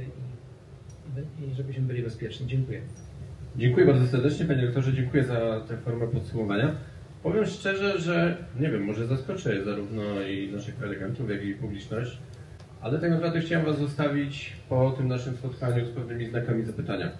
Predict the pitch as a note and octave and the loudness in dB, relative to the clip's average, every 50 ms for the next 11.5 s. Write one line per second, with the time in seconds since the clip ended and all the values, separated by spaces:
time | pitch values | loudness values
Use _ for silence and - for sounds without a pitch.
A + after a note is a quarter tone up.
0 | - - - - - - - - - - - D3 C#3+ D3 D3 C#3+ C#3+ C#3+ C3+ C#3 | -14 -16 -18 -18 -18 -16 -14 -14 -10 0 4 6 8 8 8 6 6 6 6 6
1 | C3+ C#3+ C#3 B2+ B2 A#2+ A#2+ B2+ - - - - - - - B2 A#2+ A#2 A#2+ A#2+ | 6 4 4 4 4 4 2 2 0 -6 -10 -8 -4 0 4 6 6 6 6 6
2 | A#2+ - B2 - - B2 B2 - B2 B2+ B2+ C3 C3 B2+ - - A2+ A2 A2 A2 | 6 6 4 4 4 4 4 6 8 8 8 6 6 2 2 0 0 2 2 0
3 | - A#2 A#2 - - - A2+ A2 G#2+ G#2+ A2 - - - - - - - - - | 2 2 2 2 4 2 2 4 4 2 2 0 -4 -10 -14 -18 -18 -18 -16 -6
4 | - - G#2+ - - - - - - - D3 C#3+ C#3+ D3 D3 C#3+ C#3+ C#3 C3 A#2+ | 2 4 4 4 4 0 -6 -10 -2 4 6 8 10 10 10 12 12 10 10 10
5 | B2+ B2+ B2 A#2+ A2+ G#2+ G2+ G2+ G2+ G2 G2+ G2+ - A2+ G#2+ G#2+ A2 A2 A#2 - | 10 10 10 10 8 6 6 4 2 2 0 -2 -2 -4 -2 0 0 0 0 -2
6 | - A2+ A2+ A2+ - - - D#3 E3+ - - - - - - - - - - - | -2 -2 -2 -4 -2 2 4 4 4 4 2 -2 -8 -14 -16 -16 -16 -18 -18 -16
7 | - - - - D#3 D3+ - F#3 F#3 F3+ E3+ D3+ - - B2 - - - - A2 | -8 -2 6 10 10 10 12 10 8 8 8 6 6 6 2 2 2 0 -4 -4
8 | A2+ A#2 A#2 - - - A2 G#2+ G#2+ G#2+ - - - - - - - - - - | -4 -4 -4 -4 -2 -2 0 0 0 -4 -6 -10 -14 -16 -18 -18 -18 -12 -4 0
9 | A2 G#2+ A2 G#2+ G#2+ G#2 G2+ G2+ - - B2+ A#2+ B2 A#2 A2 - - - - - | 2 4 4 4 4 2 2 2 2 2 2 4 4 4 4 2 0 -4 -4 -4
10 | G#2 G#2 G#2+ G#2 - - G#2 G2+ G2 G2 G2+ G2+ - - - - - - - - | -2 -2 -2 -2 -2 0 0 2 2 2 2 0 -2 -8 -12 -14 -18 -18 -18 -18
11 | - - - - - - A2 G#2 G2+ G2+ | -18 -16 -12 -2 2 4 4 4 4 2